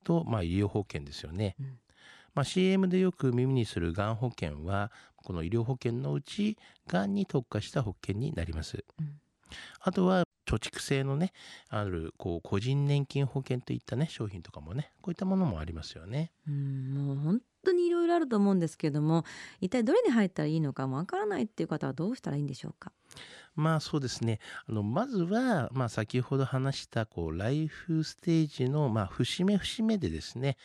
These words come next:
Speaker 1: 保険を考えると頭が整理されると思います。
Speaker 2: うん。
Speaker 1: まあ、その時々で必要な保障がね、やっぱり変わってくるので、まあ、それを頭に入れておくと、まあ、選びやすいかもしれませんね。
Speaker 2: うん。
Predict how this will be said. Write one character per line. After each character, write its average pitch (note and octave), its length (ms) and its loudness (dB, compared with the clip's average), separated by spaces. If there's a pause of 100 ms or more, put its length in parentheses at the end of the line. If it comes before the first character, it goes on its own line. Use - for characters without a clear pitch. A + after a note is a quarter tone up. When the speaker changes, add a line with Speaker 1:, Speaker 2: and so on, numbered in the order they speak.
(180)
Speaker 1:
保 - 120 -2
険 B2+ 260 0
を A#2+ 60 0
考 A#2+ 380 -2
え A2 80 0
る F#2+ 200 -6
と D3 240 2 (200)
頭 G#2 400 -2
が E3+ 100 2
整 A#2+ 240 0
理 D#2+ 80 -6
さ - 160 -2
れ E2 100 -4
る F#2 120 -6
と F3+ 160 0
思 A2 140 0
い D#2+ 40 -8
ま D#2 80 -8
す。 - 340 -6
Speaker 2:
う D#3+ 60 -2
ん。 C#3+ 180 -4 (520)
Speaker 1:
ま C3 100 2
あ、 A2+ 40 0
そ - 160 -2
の C#3 160 2
時 C#3+ 220 0
々 C#3 240 2
で G#2 320 2
必 - 260 -8
要 B2+ 160 4
な C#3 140 2
保 C#3+ 160 -2
障 D3 240 -4
が D3+ 80 0
ね、 F#3 160 2 (260)
や A#2+ 80 -4
っ A2+ 80 -6
ぱ - 80 0
り A2+ 140 0 (160)
変 A2+ 100 0
わ D#3+ 80 2
っ F3+ 60 -4 (160)
て F#3 100 -2
く G#3 100 2
る F#3 100 4
の F2+ 120 0
で、 G2+ 400 0 (380)
ま - 80 0
あ、 G#2 40 2
そ - 140 -2
れ C3+ 80 2
を D3 100 4
頭 F#3+ 360 0
に F3+ 100 4
入 D#3+ 120 4
れ D#3+ 40 4
て E3+ 140 0
お E3 80 2
く - 180 -20
と、 F#3 300 4 (180)
ま E2+ 120 -2
あ、 - 40 -2
選 G2 300 4
び A2+ 200 6
や A2+ 120 4
す - 160 -2
い A2+ 280 0
か - 120 -6
も G#3 100 6
し - 100 -2
れ E2 60 -2
ま D#2 80 -4
せ D2+ 140 -10
ん E2 100 -12
ね。 G#2+ 300 -2
Speaker 2:
う E3+ 60 0
ん。 D3+ 120 -6